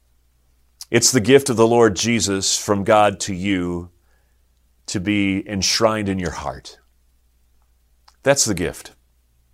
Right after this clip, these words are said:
That's the gift that allows us, like Simeon, whether by covid or some other circumstance, some other mortal cause, to be able to say at any and all times, "Lord,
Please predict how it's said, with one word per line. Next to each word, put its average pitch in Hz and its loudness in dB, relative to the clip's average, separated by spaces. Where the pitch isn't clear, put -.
That's 143 6
the 147 2
gift 135 6
that 117 8
allows 113 8
us, 127 6
like 107 0
Simeon, 98 0
whether 110 6
by 98 4
covid 156 4
or 110 2
some 131 2
other 123 2
circumstance, 123 0
some 135 2
other 120 4
mortal 117 2
cause, 98 2
to 113 -2
be 107 -4
able 123 4
to 151 -2
say 107 2
at 117 2
any 151 2
and 120 -2
all 120 8
times, 117 -2
"Lord, 135 8